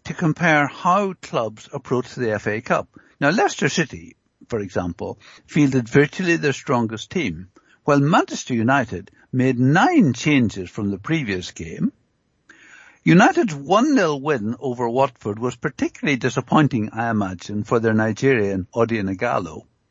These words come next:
Despite United leaving out nine first-choice players and using four subs, Ighalo sat on the bench unused for ninety minutes.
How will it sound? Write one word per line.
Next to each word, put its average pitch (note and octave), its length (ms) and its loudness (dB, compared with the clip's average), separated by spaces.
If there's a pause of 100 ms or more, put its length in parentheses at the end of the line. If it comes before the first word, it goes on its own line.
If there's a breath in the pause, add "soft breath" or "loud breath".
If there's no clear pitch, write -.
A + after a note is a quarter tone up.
(360 loud breath)
Despite A3+ 540 0
United C#3+ 500 2
leaving D#3+ 340 0
out A#2+ 220 2
nine D#3+ 560 0
first-choice - 880 -2
players F2+ 580 -10 (320 soft breath)
and G3 460 4
using A#2+ 380 -2
four C3 260 0
subs, - 540 -6 (360 soft breath)
Ighalo A2+ 720 -2
sat C3 260 -2
on C3+ 120 0
the B2+ 80 -2
bench F2 420 -8 (140)
unused A2 640 0 (180)
for G2+ 140 -4
ninety G2+ 320 0
minutes. F2 480 -4